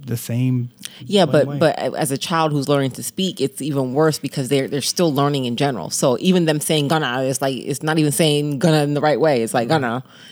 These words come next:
Speaker 2: in a way
Speaker 1: Right.
Speaker 2: that you can't even understand that. So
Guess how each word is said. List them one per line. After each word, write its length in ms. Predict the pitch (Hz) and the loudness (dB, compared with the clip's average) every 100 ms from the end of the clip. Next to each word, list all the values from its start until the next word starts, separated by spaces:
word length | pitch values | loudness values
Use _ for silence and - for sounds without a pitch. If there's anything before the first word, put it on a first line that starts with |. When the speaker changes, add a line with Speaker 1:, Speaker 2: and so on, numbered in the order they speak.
| - | -6
Speaker 2:
in 100 | 139 | 0
a 40 | |
way 160 | 139 147 | 2 4
Speaker 1:
Right. 60 | 131 | 2
Speaker 2:
that 100 | 160 | 0
you 80 | 143 | -2
can't 260 | - 202 | 2 4
even 140 | 170 170 | 4 2
understand 420 | 170 - 156 180 | 0 0 0 0
that. 280 | 170 - _ - - - - _ - | -2 -4 _ -20 -20 -20 -20 _ -4
So 460 | 165 139 135 - | 2 4 2 0